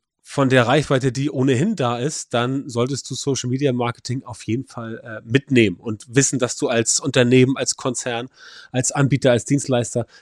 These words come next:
in Social Media schon zumindest präsent sein solltest, einfach nur aufgrund dessen, dass die Leute ja auch bei einer Entscheidungsfindung, also ob nun, ob nun,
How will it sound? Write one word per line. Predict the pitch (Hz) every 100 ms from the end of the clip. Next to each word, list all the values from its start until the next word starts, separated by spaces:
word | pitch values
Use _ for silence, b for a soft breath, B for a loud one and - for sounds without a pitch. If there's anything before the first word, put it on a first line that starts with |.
| -
in |
Social | 123 - 135 -
Media | 127 156 160 131
schon | - 151 175
zumindest | - 139 180 175 -
präsent | - 123 151 254
sein | - 139 123
solltest, | 120 135 156 -
einfach | - 196 285 233 175
nur | 151 143 143 233 - _ b b b b
aufgrund | - 139 - 139 139
dessen, | 143 -
dass | 156 139
die | 147
Leute | 127 185 196
ja | 139 135
auch | 147 135
bei | -
einer | 131 135
Entscheidungsfindung, | 131 - 160 226 190 - 147 139 123 196 233
also | 123 110 104 _ -
ob | 123
nun, | 135 123 117 - 156 _ _ -
ob | 143
nun, | 139 123 123